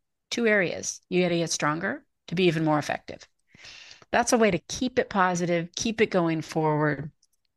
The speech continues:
as opposed to, let's just, a performance review by definition is evaluating the past year.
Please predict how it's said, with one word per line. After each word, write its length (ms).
as 140
opposed 400
to, 140
let's 260
just, 240
a 60
performance 500
review 220
by 180
definition 640
is 140
evaluating 520
the 60
past 320
year. 320